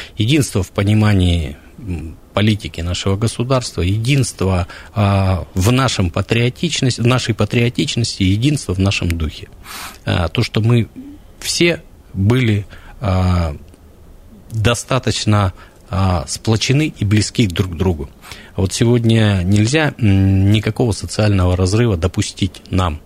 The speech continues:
между собой. Это самое главное.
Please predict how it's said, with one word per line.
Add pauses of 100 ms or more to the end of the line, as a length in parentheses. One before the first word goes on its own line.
(140)
между
собой. (320)
Это
самое
главное.